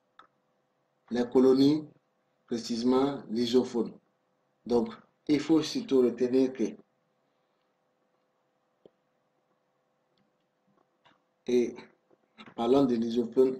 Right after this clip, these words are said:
euh, belges aussi. Donc, il faut surtout retenir aussi que dans cette dernière leçon, nous allons aborder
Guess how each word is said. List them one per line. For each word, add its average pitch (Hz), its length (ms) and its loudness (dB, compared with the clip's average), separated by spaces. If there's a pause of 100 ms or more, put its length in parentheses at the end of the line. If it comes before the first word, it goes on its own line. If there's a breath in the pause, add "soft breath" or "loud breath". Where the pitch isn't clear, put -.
euh, 131 200 2 (160)
belges 135 360 -2
aussi. 117 500 -2
Donc, 123 320 -4 (520 loud breath)
il 131 120 -4
faut 170 140 0
surtout 139 360 0
retenir 127 480 2
aussi 117 340 -2
que 143 360 6 (1120)
dans 120 360 0 (1000)
cette 120 220 -2
dernière 123 380 4
leçon, 131 500 -2 (380)
nous 120 140 -2
allons 135 480 4 (1700)
aborder 127 640 4